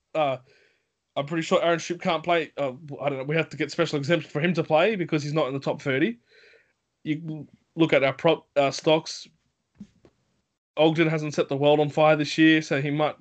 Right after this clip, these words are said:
be a reason why Napa, you know, still on the side. You got Jack Hetherington, who's still suspended, that, you know, could actually help with that type of call when you're gonna make that big call.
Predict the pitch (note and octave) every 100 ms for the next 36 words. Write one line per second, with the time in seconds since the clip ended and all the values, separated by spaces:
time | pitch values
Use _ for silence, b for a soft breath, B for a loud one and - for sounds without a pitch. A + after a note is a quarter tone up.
0 | _ C#3+ C3+ C3+ D#3 D3 C#3+ C#3 C3+ C#3
1 | D3 E3 C#3+ C#3 b b b b b b
2 | b b b b b b _ _ _ _
3 | C#3 D3 C#3 C#3+ C3 - - E3+ C#3 -
4 | D#3+ D#3 D3 D3 D#3+ - E3+ E3 D#3+ F3
5 | D#3 C#3+ - _ - D#3 - E3+ D3+ D3
6 | - E3 E3+ D#3 D3 C#3 C3 - C#3 C#3
7 | C#3 C3+ C#3 _ - E3+ D3 C#3+ D3 D3
8 | D#3 D3+ - D3 C3 _ _ _ _ _
9 | _ _ _ _ - E3 D3 C3+ B2+ D3+
10 | E3 E3+ D3+ C#3 C3+ D3 C#3 A#2+ - D3
11 | C#3+ - E3+ A#3+